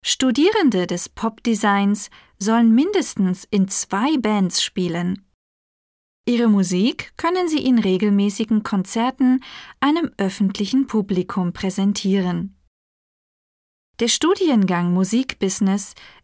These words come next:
ist ebenfalls sehr praktisch orientiert. Zu den Lehrenden der Popakademie gehören sowohl Musikwissenschaftlerinnen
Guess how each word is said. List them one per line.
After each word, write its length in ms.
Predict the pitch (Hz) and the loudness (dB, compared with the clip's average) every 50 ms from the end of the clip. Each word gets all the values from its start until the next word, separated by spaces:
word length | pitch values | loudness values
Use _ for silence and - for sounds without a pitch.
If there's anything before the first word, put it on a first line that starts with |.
| _ - | _ -8
ist 280 | 269 262 - - - | -6 -6 -6 -6 -4
ebenfalls 720 | - 294 302 294 254 220 - - 190 180 180 - - - | -2 0 0 0 0 0 -2 -4 -4 -4 -4 -6 -6 -4
sehr 220 | - 190 196 214 220 | -2 0 0 0 -2
praktisch 680 | 220 - - 208 196 190 - - - 196 180 - - | -4 -4 -2 -2 -2 -2 -4 -6 -4 -2 -2 -2 -2
orientiert. 960 | - 196 190 196 190 190 196 202 190 - - 190 180 175 - - - - - _ _ _ _ _ _ _ _ _ _ _ _ _ _ - | -4 -4 -2 0 0 2 2 0 0 -2 -2 -2 -4 -4 -6 -8 -10 -10 -12 _ _ _ _ _ _ _ _ _ _ _ _ _ _ -8
Zu 140 | - - 262 | -4 -2 0
den 220 | 226 262 254 247 | 2 4 4 4
Lehrenden 720 | 233 233 269 330 403 349 285 220 196 185 185 175 175 175 170 | 4 4 2 2 2 2 2 2 2 2 0 -2 -2 -2 -2
der 160 | 185 180 175 | -2 -4 -4
Popakademie 1000 | - - 220 220 220 - 214 214 - 226 220 202 220 208 208 202 196 202 208 214 - - - - - _ - | -4 -4 -4 -4 -2 -4 -4 -2 -2 -2 -2 0 2 2 2 2 2 2 0 -4 -8 -18 -20 -20 -20 _ -4
gehören 440 | 262 269 262 320 370 370 370 330 277 | -2 0 2 2 2 2 4 2 2
sowohl 540 | 214 208 208 185 180 185 185 196 202 202 - - | 2 2 0 0 0 0 2 2 2 0 0 0
Musikwissenschaftlerinnen 1700 | 202 196 190 190 196 208 196 202 - 180 190 185 190 240 247 254 - 247 233 233 - - - 220 214 202 208 208 202 190 190 185 180 | 0 0 2 2 0 0 0 -2 -2 0 0 0 2 2 2 2 2 0 -2 -2 -4 -4 -2 -2 0 0 2 2 2 2 2 0 -2